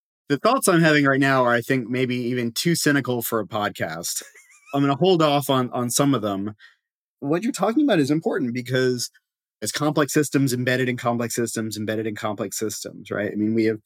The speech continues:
thousands of years of human history where, you know, since the agricultural revolution and the dawn of city-states,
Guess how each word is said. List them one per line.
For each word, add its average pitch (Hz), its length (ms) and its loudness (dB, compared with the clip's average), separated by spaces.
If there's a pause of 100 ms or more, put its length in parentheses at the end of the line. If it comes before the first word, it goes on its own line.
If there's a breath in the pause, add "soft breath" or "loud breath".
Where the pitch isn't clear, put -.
(600 loud breath)
thousands 156 640 2
of 127 100 0
years 135 360 2
of 117 100 -4
human 120 260 -4
history 120 460 -2
where, 101 260 -2
you 95 120 -2
know, 90 120 -6
since - 600 -2 (240)
the 113 200 -2 (200)
agricultural 131 600 -2
revolution 127 600 -2
and 107 120 -4
the 101 60 -4
dawn 117 300 -2
of 110 100 -4
city-states, 117 680 -2